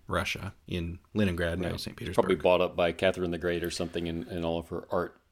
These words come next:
Speaker 1: Yeah, that's,
Speaker 2: scavenging
Speaker 1: it's
Speaker 2: that
Speaker 1: pretty
Speaker 2: she did.
Speaker 1: likely that it was, yeah, just moved there. It's not originally from there. Um, but it's, it's very late, comparatively.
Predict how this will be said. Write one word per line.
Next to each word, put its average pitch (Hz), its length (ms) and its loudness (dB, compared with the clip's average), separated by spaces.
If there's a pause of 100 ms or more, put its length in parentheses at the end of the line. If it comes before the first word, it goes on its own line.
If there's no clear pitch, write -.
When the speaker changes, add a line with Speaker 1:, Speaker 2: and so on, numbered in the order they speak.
(160)
Speaker 1:
Yeah, 135 320 6
that's, 98 220 6
Speaker 2:
scavenging 92 200 2
Speaker 1:
it's 120 100 2
Speaker 2:
that 78 60 -6
Speaker 1:
pretty 160 140 10
Speaker 2:
she - 20 8
did. 120 40 10
Speaker 1:
likely 113 380 10
that 107 140 10
it 87 80 6
was, 101 260 2
yeah, 98 180 6
just 98 260 2
moved 113 380 10
there. 104 300 10
It's 92 180 4
not 101 160 8
originally 95 380 4
from 98 360 6
there. 92 400 4 (800)
Um, 82 360 -6 (1700)
but 101 260 4
it's, - 340 0 (420)
it's 101 120 2
very 87 240 6
late, 80 300 -4 (340)
comparatively. 90 640 -2